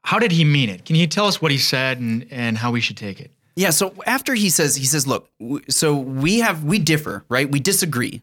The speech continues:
Speaker 2: Let's agree to disagree," is kind of what he says. Like, like, "You have your gods, and, and we will not worship those gods." And then he says, "So then why are we even in your cities?" And he points out that Christians don't belong to just one group.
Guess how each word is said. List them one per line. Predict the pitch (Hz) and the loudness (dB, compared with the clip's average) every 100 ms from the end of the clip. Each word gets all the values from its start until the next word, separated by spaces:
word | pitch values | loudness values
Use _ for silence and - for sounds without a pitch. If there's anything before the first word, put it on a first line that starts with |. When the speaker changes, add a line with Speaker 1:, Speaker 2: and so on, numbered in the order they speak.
| - | 0
Speaker 2:
Let's | 147 | 2
agree | 180 185 233 | 4 4 2
to | |
disagree," | 180 170 147 135 | 2 2 2 0
is | 117 | 0
kind | - 143 | 0 0
of | 120 | 0
what | 127 | 0
he | |
says. | - 107 104 | 2 0 0
Like, | 107 107 | -2 -2
like, | 120 117 107 - | -2 -2 -2 0
"You | 175 | 0
have | 175 | 2
your | 165 | 0
gods, | 156 143 139 - - - | 2 2 0 -2 -4 -6
and, | 113 110 | -2 -2
and | 113 110 107 | 0 -2 0
we | 147 | 2
will | 147 151 | 2 4
not | 143 117 | 2 0
worship | 131 127 110 | -2 -2 -2
those | - 104 | -2 -2
gods." | - 92 101 - - - _ _ - | -2 -4 -4 -6 -8 -20 _ _ -4
And | 131 | 0
then | |
he | 165 | 2
says, | 151 151 | 2 0
"So | - | 0
then | 160 160 | 0 0
why | 151 196 | 0 0
are | 196 | 0
we | 170 | -2
even | 156 147 131 | 0 2 2
in | 120 | 0
your | 107 | 0
cities?" | - 104 - - - - _ _ _ _ _ _ _ _ _ _ | -2 -4 -8 -6 -4 -6 _ _ _ _ _ _ _ _ _ _
And | 151 | 0
he | 160 | 2
points | 160 220 233 202 | 2 0 2 0
out | 156 | -2
that | 120 110 _ _ | -4 -6 _ _
Christians | - - 214 - 208 180 | -6 -2 0 0 0 0
don't | - 120 120 | 0 -2 -2
belong | - 107 104 104 101 | -2 0 0 0 -2
to | 98 | -4
just | 95 87 - - | -4 -2 -2 -4
one | 107 104 104 | -4 0 0
group. | - 101 92 - | -2 -6 -8 -8